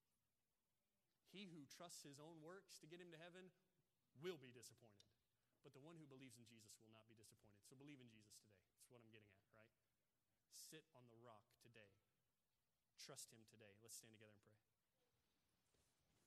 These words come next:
God, you're so good to us. You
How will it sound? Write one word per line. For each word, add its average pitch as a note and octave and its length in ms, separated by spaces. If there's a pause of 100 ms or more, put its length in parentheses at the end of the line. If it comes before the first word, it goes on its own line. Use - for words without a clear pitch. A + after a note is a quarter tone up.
(640)
God, D#3 80
you're C#3+ 80
so F3 160
good E3 400
to F3 160
us. - 400 (400)
You D3+ 100